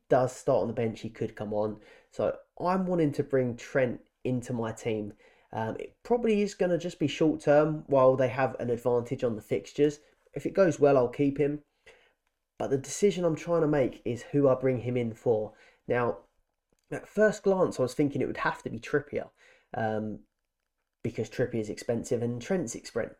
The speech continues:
expensive. But actually, Trent isn't that expensive now, and I have got a bit of money in the bank. Um, so having a look at it, I could actually do Trippier, or I could do Ake. Now, Ake could defeat the object a little bit, because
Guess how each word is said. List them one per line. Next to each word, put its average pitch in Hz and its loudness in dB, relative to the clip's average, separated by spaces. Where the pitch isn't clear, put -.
expensive. 110 -6
But - -6
actually, 180 -4
Trent - -2
isn't 165 2
that 143 0
expensive 135 -2
now, 98 -8
and 110 -4
I - -6
have 170 -4
got - 4
a 113 0
bit 135 4
of 127 -2
money 123 -2
in 110 -4
the 117 -4
bank. 120 -4
Um, 117 0
so 143 -2
having 202 -2
a 160 2
look 175 2
at - 4
it, - 2
I 131 -8
could - -2
actually - -2
do 135 0
Trippier, 110 -2
or 156 6
I - -4
could - -10
do 139 2
Ake. 92 -6
Now, 131 -2
Ake 196 -2
could - -2
defeat 165 2
the 135 4
object - 2
a 127 2
little 147 0
bit, 160 4
because 131 -2